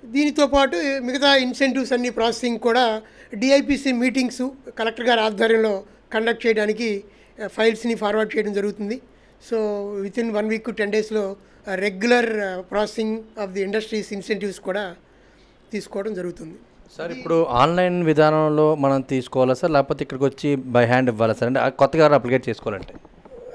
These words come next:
Speaker 1: అన్ని ఈరోజు ఇండస్ట్రీస్ డిపార్ట్‌మెంట్లో ప్రతిదీ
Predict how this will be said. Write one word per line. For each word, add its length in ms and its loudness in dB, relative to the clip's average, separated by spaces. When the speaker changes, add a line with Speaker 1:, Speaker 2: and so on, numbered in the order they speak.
Speaker 1:
అన్ని 400 0
ఈరోజు 320 0
ఇండస్ట్రీస్ 500 -2
డిపార్ట్‌మెంట్లో 680 0
ప్రతిదీ 760 2